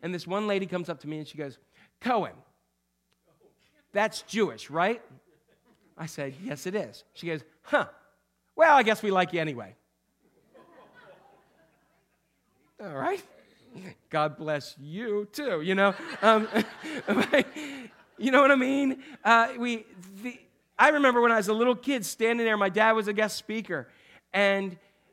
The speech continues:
I was real little, and they're shaking hands. Dad gave this sermon, and this man came out and called Dad every name in the book, shaking hands with him. And the pastor was like, uh, didn't know what to do, and he was apologetic, and Dad was like,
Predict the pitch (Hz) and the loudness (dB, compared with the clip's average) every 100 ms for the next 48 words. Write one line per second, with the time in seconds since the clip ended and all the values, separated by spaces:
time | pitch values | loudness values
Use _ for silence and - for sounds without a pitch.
0 | _ _ _ _ _ - 302 220 165 160 | _ _ _ _ _ -2 0 -2 -6 -2
1 | 247 247 220 208 185 170 175 180 - 202 | 2 2 2 -2 -2 -4 -4 -6 -10 -10
2 | 196 214 190 180 185 196 175 190 196 196 | -4 -4 -4 -6 -4 -6 -4 -4 -4 -6
3 | 190 170 - 202 208 214 180 165 170 175 | -8 -10 -12 -10 -10 -10 -10 -12 -10 -10
4 | 185 175 185 190 190 190 190 147 143 143 | -12 -12 -10 -8 -8 -10 -12 -14 -16 -14
5 | 160 160 156 160 160 143 156 175 180 180 | -14 -12 -10 -8 -8 -8 -10 -8 -8 -8
6 | 180 160 143 175 180 - 165 165 165 160 | -8 -12 -10 -10 -10 -14 -14 -12 -12 -12
7 | 175 180 185 190 202 - _ _ - - | -12 -12 -14 -14 -16 -18 _ _ -16 -10
8 | 175 151 175 170 180 170 156 156 160 _ | -10 -2 -2 -2 -6 -6 -4 -6 -6 _
9 | _ _ - - 196 214 247 254 254 202 | _ _ -20 -20 -20 -20 -20 -16 -12 -10
10 | 214 196 196 180 170 202 190 170 143 165 | -6 -6 -6 -6 -2 -2 -2 -4 -8 -8
11 | 170 160 170 160 165 160 151 131 | -8 -8 -10 -10 -10 -10 -12 -16